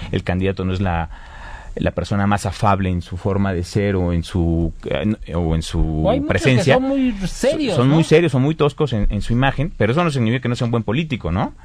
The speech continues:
Speaker 1: Entonces ahí se asesora y aparte tiene unas anécdotas que enriquecen muchísimo. Eduardo Achach, todo lo que es el, el uno a uno. Ahora que hay tantas limitaciones por parte de la nueva alta reforma electoral, bueno, pues con Eduardo Achach vamos a generar este,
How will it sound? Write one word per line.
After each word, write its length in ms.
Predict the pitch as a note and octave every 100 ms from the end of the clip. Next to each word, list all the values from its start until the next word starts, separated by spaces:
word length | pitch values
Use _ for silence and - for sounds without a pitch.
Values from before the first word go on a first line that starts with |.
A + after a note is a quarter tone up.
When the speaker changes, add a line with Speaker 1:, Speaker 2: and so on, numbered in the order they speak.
| -
Speaker 1:
Entonces 520 | F#2 F2+ G2+ A2 F#2
ahí 180 | G2 G2
se 80 |
asesora 440 | G#2+ G2+ A#2+ A2+ C3
y 80 | A#2
aparte 280 | - C3
tiene 200 | B2 B2
unas 280 | A#2+ A#2 -
anécdotas 560 | G2 G2+ G#2+ G2+ A2 -
que 80 | F#2
enriquecen 480 | E2+ F2+ G2+ G2
muchísimo. 520 | E2+ E2 E2+ - C#2+ - - -
Eduardo 340 | - A#2 B2 A#2+
Achach, 380 | - G#2+ F2+ -
todo 220 | B2 B2+
lo 160 | A2+ G2
que 140 | G#2
es 160 | G#2 -
el, 240 | G2+ F2+ - - - -
el 180 | G#2+
uno 220 | B2 C3 B2
a 80 |
uno. 400 | A2 A2 F#2+ D2+ - - -
Ahora 260 | - A#2 D3+
que 140 | -
hay 180 | G#2+ G#2+ - - -
tantas 380 | - A#2 A#2+ B2
limitaciones 600 | G#2 F#2+ F#2+ F#2 G#2 G2+
por 160 | - F2
parte 320 | F#2+ F2+ G2+
de 20 |
la 100 | F2+
nueva 340 | F#2 F#2+ F#2+ F#2
alta 140 | F#2
reforma 300 | F2 F#2+ F2+
electoral, 480 | F2 E2+ F2 F2+ - - -
bueno, 160 | G2 F#2+
pues 120 | -
con 160 | F2 E2
Eduardo 320 | E2 F#2 G2
Achach 260 | F#2+ A2 G#2
vamos 320 | F#2 F#2 -
a 80 | E2
generar 500 | - E2 E2 E2+ E2+
este, 640 | D#2 - - D2+ D2+ C#2+